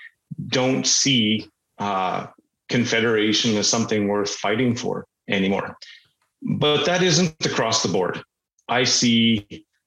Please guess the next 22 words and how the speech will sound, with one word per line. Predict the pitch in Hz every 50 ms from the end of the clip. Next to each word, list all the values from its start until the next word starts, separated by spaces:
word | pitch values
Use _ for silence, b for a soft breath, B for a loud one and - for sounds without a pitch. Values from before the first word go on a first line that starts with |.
| - -
uh, | 95 90 90
I | 95 101 110
see | 110 - 123 113
also | 113 117 131 139 - 127 101
people | - 117 - - 120 104
that | 104 104 104
just | - 139 - - - - 110
want | 107 113 120 127 123 123 123 -
to | - 107
see | - - 123 113 110 110 107 107 110 - - - - _ _ _ _ _ - _ _ _ _ _ _ _ _ _ _ _ - _ _ _ _ _ _ _ -
our | 110 110 117 117 113 110 110 104 107 - - - _ _ _ _ _ _ _ _ _ _ _ _ - _ _ _ _ -
position | - 131 - - - 147 147 - - 135 123 113 113
inside | 123 123 117 - - 113 113 117
of | 113 101 95
our | 101 95 92
provinces | - - 117 120 120 135 120 - 110 107 - -
to | -
be | 104 101
strengthened | - - - 117 117 123 123 127 120 104 -
to | 110 98
the | 98
point | - - 113 110 110 117 -